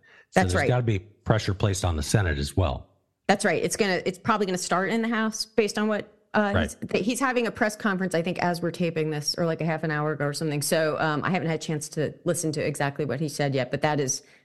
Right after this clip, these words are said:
Speaker 2: that is my understanding as well.
Speaker 1: Yeah. And again, I go back to, like, okay, so people are just now starting to wake up to it, and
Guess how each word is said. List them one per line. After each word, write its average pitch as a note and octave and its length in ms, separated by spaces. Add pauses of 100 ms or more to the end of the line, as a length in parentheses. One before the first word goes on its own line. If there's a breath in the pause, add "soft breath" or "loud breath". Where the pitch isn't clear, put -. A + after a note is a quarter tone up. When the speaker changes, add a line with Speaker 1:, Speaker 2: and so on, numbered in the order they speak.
(100)
Speaker 2:
that F3 120
is E3 100
my E3 200
understanding C#3+ 500
as C3 100
well. - 280 (400)
Speaker 1:
Yeah. E2+ 180 (1000 loud breath)
And C3 240 (840)
again, C3 260
I B2 80
go A#2+ 140
back A2+ 340
to, G#2 140
like, G2+ 220 (400)
okay, G2+ 300
so G2+ 200
people D3 300
are C3+ 40
just A#2 300
now A2+ 160
starting G#2+ 400
to F#2+ 80
wake F#2+ 320
up G2+ 220
to F2+ 160
it, E2+ 140 (180)
and G2 520